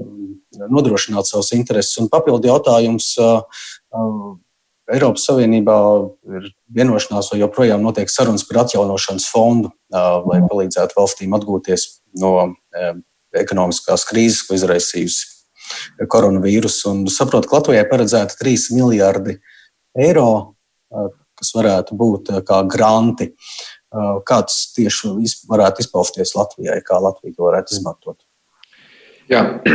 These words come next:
Speaker 2: <clears throat> paldies par jautājumu. Šeit es gribētu uzsvērt vienu lietu, kas mazliet ir aizgājusi,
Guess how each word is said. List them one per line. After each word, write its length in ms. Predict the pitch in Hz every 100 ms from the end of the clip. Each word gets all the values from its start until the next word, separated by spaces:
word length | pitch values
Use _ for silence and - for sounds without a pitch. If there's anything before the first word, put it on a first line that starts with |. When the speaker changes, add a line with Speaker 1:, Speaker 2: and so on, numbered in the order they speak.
| 139
Speaker 2:
<clears throat> 480 | 117 - 120 113 113
paldies 340 | 120 135 147 -
par 120 | 120
jautājumu. 440 | 131 160 123 101
Šeit 240 | - 143 143
es 140 | 101
gribētu 480 | 120 123 107 98 113
uzsvērt 360 | 120 110 95 -
vienu 260 | 117 104 113
lietu, 320 | 123 98 -
kas 180 | - -
mazliet 440 | 117 104 117 110 98
ir 80 | 107
aizgājusi, 1080 | 110 92 101 95 92 95 92 - - 95